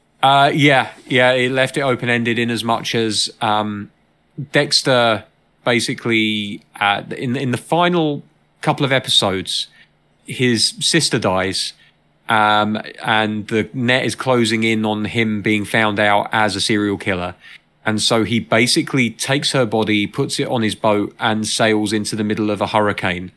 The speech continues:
um, which is, uh, approaching Miami. And everybody assumes that he's dead and that, um, they close the case. They pin it all on, uh, uh, another policeman that died a couple of seasons previously.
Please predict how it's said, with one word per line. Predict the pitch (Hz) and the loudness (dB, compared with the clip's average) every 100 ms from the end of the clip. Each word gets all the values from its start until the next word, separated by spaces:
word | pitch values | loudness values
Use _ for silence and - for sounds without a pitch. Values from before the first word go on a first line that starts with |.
| _ - _ _ _ - | _ -20 _ _ _ -2
um, | 101 98 98 98 101 98 | 2 4 2 0 -4 -6
which | 104 104 101 | -4 -4 0
is, | 113 98 92 107 | 0 0 0 0
uh, | 98 | 0
approaching | 104 - 113 104 107 95 | -2 -2 -2 0 -2 -2
Miami. | 95 95 98 92 87 - - - _ _ _ - | -2 0 0 -2 -8 -14 -20 -20 _ _ _ -2
And | 110 110 | 0 0
everybody | - 110 110 113 107 | 0 0 0 0 0
assumes | 95 - 110 98 92 | 0 0 0 0 -2
that | 113 | -4
he's | 104 104 95 - | -2 -2 -2 -2
dead | 104 92 - _ _ - | 0 -2 -6 _ _ -2
and | 104 98 90 | 0 0 -2
that, | 104 101 - - | -2 -2 -4 -8
um, | 110 95 95 95 95 | -2 0 0 -2 -8
they | - 113 107 | -6 -4 -2
close | - 139 127 | 0 0 0
the | - | 0
case. | 117 110 107 - | 0 2 0 -2
They | 107 104 101 | -2 0 0
pin | 95 127 | -2 -2
it | 117 | -2
all | 113 107 107 | -2 -2 -2
on, | 104 104 104 | -4 -4 -4
uh, | 104 | -2
uh, | 101 98 98 - 113 - | -2 -2 -2 -4 -6 -6
another | 120 110 110 107 | -4 0 2 2
policeman | 104 117 110 101 113 101 | 0 0 0 0 -2 -2
that | 104 98 107 | -2 -2 0
died | 104 104 | 0 2
a | 104 | 0
couple | 107 104 | -4 -4
of | 95 | -2
seasons | 110 95 98 | -2 -2 -4
previously. | - 101 98 92 104 98 90 | -2 -2 -2 -4 -4 -6 -8